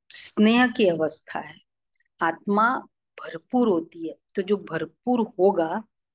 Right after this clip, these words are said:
वो जब निकलेगा भी बाहर तो कैसे निकलेगा? खुशी खुशी। तो हमारे योग के stage में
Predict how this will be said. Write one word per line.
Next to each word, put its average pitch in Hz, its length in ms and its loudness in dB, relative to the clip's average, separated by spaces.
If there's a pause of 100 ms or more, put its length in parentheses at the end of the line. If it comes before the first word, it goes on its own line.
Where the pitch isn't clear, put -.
वो 208 80 2
जब 202 180 0
निकलेगा 208 600 2
भी 226 140 -4
बाहर 185 340 0
तो - 140 -8
कैसे 185 280 -4
निकलेगा? 170 360 -4 (160)
खुशी 202 260 -6
खुशी। - 420 -14 (1600)
तो 214 80 -2
हमारे 180 680 2
योग 196 640 -2
के 208 120 2
stage 175 480 -4
में 180 320 -4